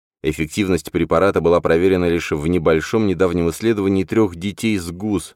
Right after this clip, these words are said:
прошедших успешное лечение экулизумабом. Однако это решение далось Шталю нелегко. Но он всё же начал применять препарат среди всех тяжелобольных пациентов с гус,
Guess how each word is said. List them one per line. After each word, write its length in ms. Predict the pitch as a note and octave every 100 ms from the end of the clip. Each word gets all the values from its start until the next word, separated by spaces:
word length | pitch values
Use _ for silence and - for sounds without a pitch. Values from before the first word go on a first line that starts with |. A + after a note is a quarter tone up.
| _ -
прошедших 580 | E2 - B2+ - E2
успешное 480 | F2 - F#2+ E2+ D#2+
лечение 640 | C#2+ C#2+ G2 G2 E2 D2 - _
экулизумабом. 960 | F#2 D#2+ E2+ D#2+ D#2+ D#2+ C2+ G#1 G#1+ - _ _ _ _ _ -
Однако 440 | C#2+ E2 F2+ D#2+
это 160 | D2+ B1+
решение 400 | D2+ F#2 D#2+ C#2+
далось 280 | D2 D#2
Шталю 420 | - - D2+ C2+ C2+
нелегко. 720 | C#2 C#2 C#2+ - - G#1 - _ _ -
Но 260 | D2+ F#2+
он 120 | G#2+
всё 200 | - G#2+
же 140 | F#2 G#2
начал 400 | G#2+ G2+ F#2+ D#2+
применять 480 | D#2+ E2+ F2+ E2 -
препарат 440 | E2 E2+ F2+ F2
среди 240 | E2 D#2+ D#2+
всех 260 | - F2+
тяжелобольных 720 | - D#2+ E2+ D#2+ E2+ F2 E2
пациентов 600 | E2+ D#2+ G2 F#2 D#2+ C#2+
с 80 | C#2
гус, 360 | E2 A2 -